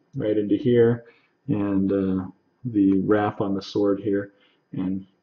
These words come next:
work on that for a little bit. Um,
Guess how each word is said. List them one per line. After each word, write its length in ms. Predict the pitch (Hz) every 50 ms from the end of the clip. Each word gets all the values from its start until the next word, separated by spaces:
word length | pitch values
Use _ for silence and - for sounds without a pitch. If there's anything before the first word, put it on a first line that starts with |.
| _ _
work 300 | - 110 104 101 95 -
on 180 | - 92 90 95
that 300 | 98 98 92 - - -
for 160 | - - 101
a 40 | 95
little 220 | 92 98 95 95
bit. 320 | 95 95 101 98 - - - - - - - - -
Um, 500 | 117 123 143 123 98 95 - - - -